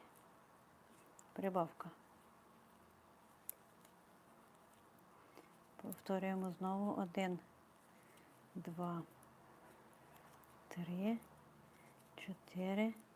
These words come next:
п'ять. Прибавка друга. І знову один, два, три, чотири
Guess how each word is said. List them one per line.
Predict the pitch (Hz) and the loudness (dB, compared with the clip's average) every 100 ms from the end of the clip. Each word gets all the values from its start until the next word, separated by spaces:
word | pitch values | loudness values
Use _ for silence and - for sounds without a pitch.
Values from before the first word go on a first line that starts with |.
| - - - - - - - - - - - | -20 -20 -20 -20 -20 -20 -20 -20 -20 -20 -12
п'ять. | - 185 170 147 - - - - - - - - - - - - - - | -2 2 2 0 -8 -16 -20 -20 -20 -20 -20 -20 -20 -20 -20 -20 -20 -10
Прибавка | - 190 180 160 - 180 | -4 0 0 -2 -2 0
друга. | 175 180 170 175 - - - - - - - - - - - - - - - - - - - - - - - - - - - - - - - - - - | 2 0 0 -4 -8 -20 -20 -20 -20 -20 -20 -20 -20 -20 -20 -20 -20 -20 -20 -20 -20 -20 -20 -20 -20 -20 -20 -20 -20 -20 -20 -20 -20 -20 -20 -20 -16 -10
І | 170 | -2
знову | 180 185 180 - 175 | 2 4 2 2 2
один, | 170 160 185 170 160 - - - - - - - - - - - - - - - - - - - - - - | 2 2 4 4 2 -4 -20 -20 -20 -20 -20 -20 -20 -20 -20 -20 -20 -20 -20 -20 -20 -20 -20 -20 -20 -14 -8
два, | 175 170 175 185 214 247 - - - - - - - - - - - - - - - - - | -4 -2 2 4 6 4 0 -16 -20 -20 -20 -20 -20 -20 -20 -20 -20 -20 -20 -20 -20 -16 -8
три, | 175 175 180 202 233 - - - - - - - - - - - - | -4 -2 2 4 2 0 -16 -20 -20 -20 -20 -20 -20 -20 -20 -20 -14
чотири | - - 185 - - - 180 190 202 226 | -8 -4 -6 -6 -12 -4 0 4 6 4